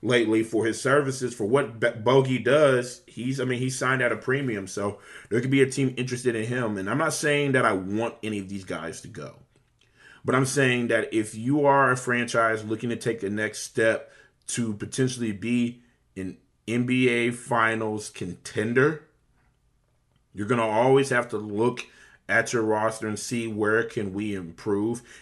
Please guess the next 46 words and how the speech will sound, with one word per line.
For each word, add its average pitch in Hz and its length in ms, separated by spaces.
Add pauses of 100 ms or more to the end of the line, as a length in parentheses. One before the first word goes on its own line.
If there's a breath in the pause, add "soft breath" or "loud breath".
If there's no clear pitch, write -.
And 90 140
if 95 140
you 165 140
have 160 120
an 151 80
opportunity 147 580
to 123 80
get 123 380 (160 loud breath)
a 101 100
max 113 440
contract 127 640
player, 120 500 (180 loud breath)
like 101 140
I 107 80
said, 110 220
a - 20
Brad 110 460
Beal, 117 480
and 95 280 (680 soft breath)
I 117 80
looked 131 320
at 151 140
some 143 160
of 139 80
the 139 40
free 139 220
agents 131 440 (300)
next 131 640
year, 139 540 (720 soft breath)
none 143 380
that 143 120
really 131 240
stood 127 380
out, 123 380
but, 110 440
I 117 60
mean, 107 240 (640 soft breath)
a 104 80
Zach 127 280
LaVine 123 500
is 123 140
a 127 40
free 127 240
agent 123 340
next 123 380
year. 127 600